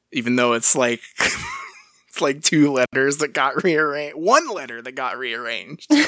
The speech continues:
Um, but he gets to talk about Amon for a while. Uh, unfortunately,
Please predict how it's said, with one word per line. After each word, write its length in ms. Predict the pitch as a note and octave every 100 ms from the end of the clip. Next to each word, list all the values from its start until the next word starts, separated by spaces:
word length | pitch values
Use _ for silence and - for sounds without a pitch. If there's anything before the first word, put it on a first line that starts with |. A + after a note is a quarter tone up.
| - - A#4+ D#4 G4+ - - _ -
Um, 540 | D3 C3 B2+ B2 C3 C#3+
but 100 | C3
he 100 | B2+
gets 260 | A#2+ C3+ -
to 60 |
talk 240 | B2 C3 B2+
about 280 | C3 A#2+ C#3
Amon 560 | D#3+ E3+ D3+ D3+ D#3
for 180 | D#3+ D3+
a 80 | C#3+
while. 540 | C#3+ C#3+ C#3+ C#3+ C#3 - - - - -
Uh, 200 | C3+ C3+
unfortunately, 1040 | C3 D3 A3+ A#3 - G3 E3+ E3 D#3+ D#3+